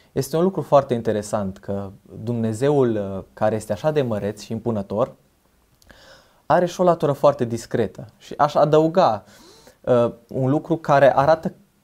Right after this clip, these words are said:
că la fel este și pentru persoana Tatăl, pentru că Hristos nu putea să fie decât o reprezentare a cum este Tatăl. Uh, o întâmplare asemănătoare este când Moise se apropie de rugul aprins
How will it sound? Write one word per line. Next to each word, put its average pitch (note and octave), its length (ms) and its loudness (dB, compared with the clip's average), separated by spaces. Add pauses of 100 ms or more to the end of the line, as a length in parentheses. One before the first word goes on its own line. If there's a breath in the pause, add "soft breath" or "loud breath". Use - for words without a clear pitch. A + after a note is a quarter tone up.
(340)
că - 100 -2
la D#3 120 4
fel G3+ 200 0
este E3+ 180 2
și - 120 -8
pentru E3+ 240 2
persoana B2+ 340 4
Tatăl, B2 380 0
pentru A#2+ 300 -4
că B2 120 -6
Hristos B2 400 -4
nu C#3 80 -2
putea B2+ 280 -2
să A#2+ 120 -8
fie B2 140 0
decât B2 280 -4
o B2+ 60 2
reprezentare A2+ 1120 -2
a G#2+ 60 -4
cum A#2+ 180 -8
este A2 200 -8
Tatăl. C#3+ 520 -4 (640 soft breath)
Uh, D3+ 280 2 (200)
o D#3+ 80 2
întâmplare F3 400 4
asemănătoare E3 500 0
este D#3+ 200 -4
când D#3 240 -2
Moise B2 580 0
se G#2 140 -8
apropie C3 360 -2
de A2 120 -2
rugul C3 300 2
aprins A2 560 -6